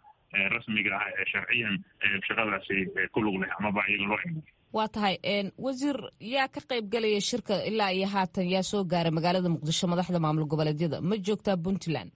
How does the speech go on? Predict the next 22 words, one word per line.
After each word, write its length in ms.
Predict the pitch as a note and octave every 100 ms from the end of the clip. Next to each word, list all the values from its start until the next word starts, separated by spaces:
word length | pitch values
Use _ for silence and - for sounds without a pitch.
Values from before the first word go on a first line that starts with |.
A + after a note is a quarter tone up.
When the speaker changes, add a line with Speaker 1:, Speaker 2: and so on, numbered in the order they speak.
| _ _ _ _ _ _ -
Speaker 1:
Eh, 340 | B2 B2 B2 A#2+
dabcan 420 | A2 D3 D3+ D#3
waxaa 340 | C3+ C3 B2+ B2
shirka, 340 | - D3 C3 B2+ A#2 A2
sida 220 | - C3
aan 100 | A#2
kuu 140 | B2+ C3
sheegay, 220 | C3 A2+
shir 120 | C#3
guddoominaya 580 | A#2 A#2 A#2 B2 A#2+ A2
madaxweynaha 440 | G#2+ G2+ A2 A#2 G2+
Jamhuuriyadda 360 | G#2 A2 G#2+
Federaalk 360 | - G#2+ A2 G#2+
ee 120 | G2+
Soomaaliya. 540 | - G#2 B2+ B2+ B2+ B2+ B2+ - _ -
Waxaa 320 | A2 G#2 G2
kala 200 | - G2+
qayb 200 | A2 G2+
galaya 320 | A2+ A2 G#2 F#2+
waa 120 | G2
ra-iisul 200 | F#2+ G2
wasaaraha, 440 | G2 G#2+ A2 G#2+